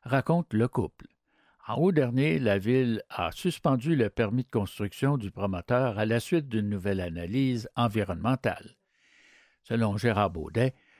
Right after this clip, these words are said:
une bonne partie des municipalités québécoises ne sont pas outillées pour répondre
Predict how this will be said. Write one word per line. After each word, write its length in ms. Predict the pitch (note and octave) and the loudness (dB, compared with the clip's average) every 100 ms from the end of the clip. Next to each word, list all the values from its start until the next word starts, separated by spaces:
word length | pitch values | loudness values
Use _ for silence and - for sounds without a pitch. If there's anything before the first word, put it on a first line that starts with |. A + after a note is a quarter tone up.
| _ _ - | _ _ -10
une 120 | F#2 | 0
bonne 200 | B2+ E3 | 0 2
partie 400 | D3 A#2+ - E3+ | 0 -2 0 2
des 140 | C#3 | 4
municipalités 680 | G#2+ G2 F#2+ - G2+ F#2+ G#2 | 2 0 -2 -2 -2 0 -2
québécoises 680 | - D3 G#2+ - G#2+ D3+ C#3 | 0 0 0 0 2 2 0
ne 120 | A2+ | -2
sont 220 | G2 G#2+ F2+ | -2 -4 -4
pas 260 | - - | -8 -4
outillées 560 | - E3+ - A2 G#2+ D3 | 0 0 0 -2 0 -2
pour 280 | - G#2 G2 | -2 -2 0
répondre 540 | G#2 G2+ A#2+ C#3 B2+ | -2 0 2 2 -2